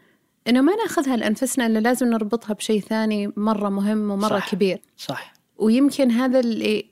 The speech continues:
Speaker 1: كمان زي ما قلت يسرع موضوع الاحتراق، إنه ما أخذت بريك.
Speaker 2: مية في المية.
Speaker 1: طيب، من أحد علامات ظهور الاحتراق الضبابية والتشتت، وإن الحضور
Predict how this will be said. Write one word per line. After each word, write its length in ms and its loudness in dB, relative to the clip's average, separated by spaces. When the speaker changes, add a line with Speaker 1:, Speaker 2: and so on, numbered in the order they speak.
Speaker 1:
كمان 500 2
زي 220 0
ما 120 0
قلت 340 -2
يسرع 420 -2
موضوع 380 -2
الاحتراق، 680 -4
إنه 120 2
ما 80 4
أخذت 360 -4
بريك. 120 -2
Speaker 2:
مية 100 2
في 60 0
المية. 220 -4
Speaker 1:
طيب، 80 -8
من 300 2
أحد 380 -2
علامات 600 -2
ظهور 280 0
الاحتراق 760 -6
الضبابية 520 2
والتشتت، 960 -4
وإن 680 0
الحضور 680 2